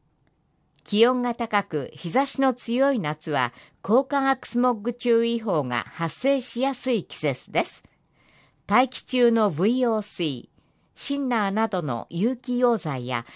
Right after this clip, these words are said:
ガソリンが揮発したものなどは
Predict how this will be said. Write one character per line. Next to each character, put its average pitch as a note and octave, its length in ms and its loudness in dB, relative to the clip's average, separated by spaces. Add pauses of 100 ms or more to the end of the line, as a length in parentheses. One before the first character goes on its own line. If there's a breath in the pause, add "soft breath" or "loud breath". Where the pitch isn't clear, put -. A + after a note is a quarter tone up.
(160 loud breath)
ガ F3 160 0
ソ B3+ 160 2
リ C4+ 140 0
ン B3+ 100 0
が A#3+ 140 0
揮 - 160 -8
発 B3 360 -4
し - 80 -12
た A3+ 140 0
も G3+ 140 -2
の G3 160 -2
な C#3 160 -4
ど - 220 -10 (260)
は F3+ 220 0